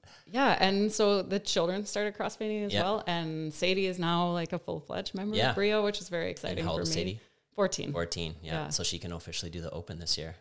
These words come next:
Speaker 1: Yes, Jocelyn
Speaker 2: Awesome.
Speaker 1: already talked to her, and so this will be my first year in the Open too.
Speaker 2: Oh, really?
Speaker 1: <laughs>
Speaker 2: That's cool.
Speaker 1: Yeah,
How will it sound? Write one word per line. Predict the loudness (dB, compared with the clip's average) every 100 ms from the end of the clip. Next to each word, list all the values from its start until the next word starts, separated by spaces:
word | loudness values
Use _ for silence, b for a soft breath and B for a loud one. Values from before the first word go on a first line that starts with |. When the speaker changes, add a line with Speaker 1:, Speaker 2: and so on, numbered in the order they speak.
| _
Speaker 1:
Yes, | -8 -4 -4 -4
Jocelyn | -4 -2 0 0
Speaker 2:
Awesome. |
Speaker 1:
already | 0 -2
talked | -2 -2 -2
to | -4
her, |
and | -2 -2 -4 -8
so | -6
this | -6 -4
will |
be | -4
my | -2 -4
first | -4 -6 -4
year | -4
in |
the | -2
Open | -4 -4 -8
too. | -8 -4 2
Speaker 2:
Oh, | 4
really? | 4 4 6
Speaker 1:
<laughs> | 8 8 8 4 2 -6
Speaker 2:
That's | -8 -6
cool. | -2
Speaker 1:
Yeah, | -2 -2